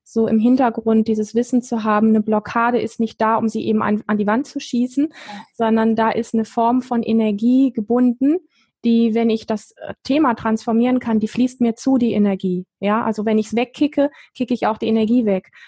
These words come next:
Speaker 1: Wenn
Speaker 2: Ja.
Speaker 1: ich's Thema transformiere, fließt mir diese Energie zu. Und dieser ganze Lebensbereich, mir hat, mich hat das schon letztlich als, als Kind hat es mich schon fasziniert, wie Leben funktioniert. Und, ähm, ich hab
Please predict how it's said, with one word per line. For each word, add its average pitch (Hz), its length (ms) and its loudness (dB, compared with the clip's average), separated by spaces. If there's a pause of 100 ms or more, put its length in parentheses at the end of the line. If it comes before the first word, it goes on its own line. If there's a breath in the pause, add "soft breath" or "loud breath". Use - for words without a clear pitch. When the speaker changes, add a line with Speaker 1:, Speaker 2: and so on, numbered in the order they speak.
Speaker 1:
Wenn 214 120 2
Speaker 2:
Ja. 214 40 2
Speaker 1:
ich's 214 120 -4
Thema 226 240 2
transformiere, 226 840 0 (280 soft breath)
fließt 240 320 -2
mir 226 100 2
diese 220 220 0
Energie 214 460 0
zu. 202 340 -4 (320 loud breath)
Und 208 220 0 (100)
dieser 220 240 0
ganze 226 320 0
Lebensbereich, 240 600 0
mir 226 100 2
hat, 220 160 -4
mich 226 160 -4
hat 240 140 -2
das 233 120 -4
schon 226 200 0
letztlich 240 400 -4
als, 208 160 -4
als - 260 -6
Kind 330 400 0
hat 262 160 -2
es - 120 -8
mich 262 160 -4
schon 254 160 -6
fasziniert, 240 640 -2
wie 233 80 0
Leben 240 300 2
funktioniert. 240 880 0
Und, 208 420 0
ähm, 202 260 0 (400 loud breath)
ich 214 140 -4
hab 214 120 -2